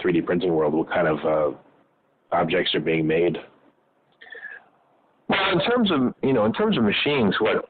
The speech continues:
Speaker 2: what we're starting to see that I think is exciting is, uh, the combination of technologies and pushing the envelope beyond those technologies.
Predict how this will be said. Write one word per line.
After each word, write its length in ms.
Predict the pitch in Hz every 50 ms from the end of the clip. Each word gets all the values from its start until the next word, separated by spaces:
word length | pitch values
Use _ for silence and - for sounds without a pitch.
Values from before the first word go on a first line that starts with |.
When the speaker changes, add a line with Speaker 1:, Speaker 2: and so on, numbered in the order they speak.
| _ _ -
Speaker 2:
what 320 | - 101 104 104 101 - -
we're 140 | 95 92
starting 360 | - - 131 117 120 110 95 85
to 60 | - -
see 100 | 101 87
that 80 | 82 87
I 180 | 90 95 -
think 140 | - 90 -
is 80 | 90 -
exciting 560 | 85 - - - - 87 85 82 82 80 - -
is, 320 | 90 85 80 82 80 80 - - - - - _ - 87
uh, 640 | 87 82 80 78 78 78 73 73 71 65 65 -
the 80 | - - -
combination 580 | - - - - 117 113 110 95 - - - 123
of 100 | - -
technologies 640 | - - 107 120 120 123 123 120 - 117 120 117 110 - - - _ _ -
and 440 | 90 101 101 98 95 95 92 87 87 - -
pushing 340 | - 147 - - 127 113 104
the 60 | 101
envelope 400 | 98 98 95 95 92 92 90 -
beyond 380 | - 92 90 90 98 101 98 90
those 200 | 85 85 82 - - - - - _ _ _ -
technologies. 480 | - 82 80 82 82 80 76 - 76